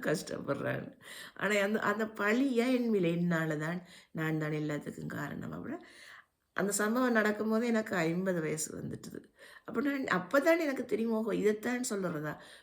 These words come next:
பெண் அடக்குமுறை சமூகம், சமூகத்துல நாங்க வாழ்ந்து கொண்டிருக்கிறோம்னு." இப்ப இந்த சந்தர்ப்பத்தை பொறுத்தவரையில பெண் அடக்குமுறைன்றது கொஞ்சம், ம், ஸ்ட்ராங்கான வேர்டா போயிடுச்சு. அது வேண்டாம். அது இப்படி சொல்லலாம், பெண்,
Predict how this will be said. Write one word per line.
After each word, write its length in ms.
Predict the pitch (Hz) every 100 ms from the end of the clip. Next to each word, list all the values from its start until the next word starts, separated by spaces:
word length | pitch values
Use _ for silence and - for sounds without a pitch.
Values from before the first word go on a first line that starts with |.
| _
பெண் 280 | - 196 208
அடக்குமுறை 840 | 190 175 175 170 165 165 160 - - -
சமூகம், 640 | - - 160 151 147 - - - _ _ _ - -
சமூகத்துல 720 | 160 160 151 143 135 - 160
நாங்க 240 | 170 156 151
வாழ்ந்து 480 | 147 151 151 147 143
கொண்டிருக்கிறோம்னு." 580 | 131 - - 127 127 - - - -
இப்ப 180 | -
இந்த 320 | 156 202 254 262
சந்தர்ப்பத்தை 500 | 220 214 214 202 196
பொறுத்தவரையில 460 | 190 190 196 220
பெண் 220 | 202 208
அடக்குமுறைன்றது 840 | 208 185 180 185 180 175 175 175 196
கொஞ்சம், 480 | 180 160 143 - _ - - - _ -
ம், 260 | 143 143 - - _ _ -
ஸ்ட்ராங்கான 640 | - - 202 196 156 135
வேர்டா 320 | 127 135 131 -
போயிடுச்சு. 260 | - -
அது 160 | 143 147
வேண்டாம். 540 | 135 127 143 220 - - - - -
அது 240 | 151 160
இப்படி 200 | - 208
சொல்லலாம், 600 | 202 147 131 123 135 -
பெண், 600 | - 202 220 240 233